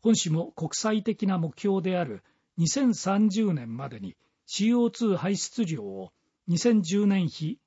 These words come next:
五十パーセント削減とする計画を持つべきではないか。本市のシーオーツー排出量、太陽光発電量目標は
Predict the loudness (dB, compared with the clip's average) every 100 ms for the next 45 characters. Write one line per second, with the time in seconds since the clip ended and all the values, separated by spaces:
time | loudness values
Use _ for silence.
0 | _ -2 0 -2 -2 -2 -2 0 0 0
1 | -6 -8 -6 0 2 2 0 -2 -6 -2
2 | -2 -2 -2 -4 -2 -4 -2 -2 -2 -2
3 | -2 -2 -4 -4 -8 -10 -12 -14 -14 -12
4 | -14 -14 _ _ _ _ _ _ _ _
5 | _ _ _ _ 4 4 4 0 0 -2
6 | 0 2 2 0 -2 0 0 -2 -2 -2
7 | -2 -6 -10 -4 0 2 2 0 0 0
8 | 0 -4 -4 0 0 0 -4 -10 -10 -10
9 | -10 -6 -2 -2 -4 -6